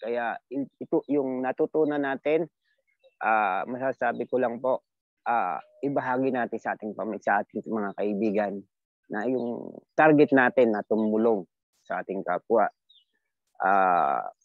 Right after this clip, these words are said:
maraming salamat po, ah, kay Ma'am Sheila at sa lahat po na naka-hook in ngayon. Ah, wag na po kayong magdalawang, ah,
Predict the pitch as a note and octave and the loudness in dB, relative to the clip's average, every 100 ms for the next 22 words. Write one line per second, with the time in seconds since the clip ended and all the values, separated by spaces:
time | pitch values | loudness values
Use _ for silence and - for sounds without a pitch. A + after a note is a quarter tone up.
0 | - - B2+ B2 B2 B2+ B2 A#2+ A#2 B2 | -14 -4 0 2 2 -2 -2 0 0 -2
1 | A#2+ - B2 B2 - - F#2+ G2+ - A2+ | -6 -4 0 0 0 -6 -6 -6 -6 -6
2 | A#2 A#2 A2+ - C3+ C3 A#2+ A2 - A2 | -4 -4 -6 -2 0 0 0 -2 -6 -8
3 | - B2 B2 B2+ - - D3+ - A#2 A2+ | -4 -2 0 -2 -4 2 2 2 -2 -8
4 | G#2+ A#2+ B2+ B2+ - C3 C3 C3+ C#3+ E3+ | -8 -6 -2 -4 -4 -6 -4 -2 0 0
5 | E3 _ _ - _ _ _ _ G2 G#2 | -2 _ _ -20 _ _ _ _ -2 0
6 | F#2+ F#2+ G#2 C#3 D#3+ D3+ D3+ C#3 C#3 C3+ | 0 -2 0 0 0 -2 -2 -2 -2 -2
7 | B2+ A#2+ B2 B2 B2 A#2+ A2+ F#2 A2+ G#2 | -2 -2 -2 0 -2 -4 -6 -12 -10 -8
8 | G2+ | -8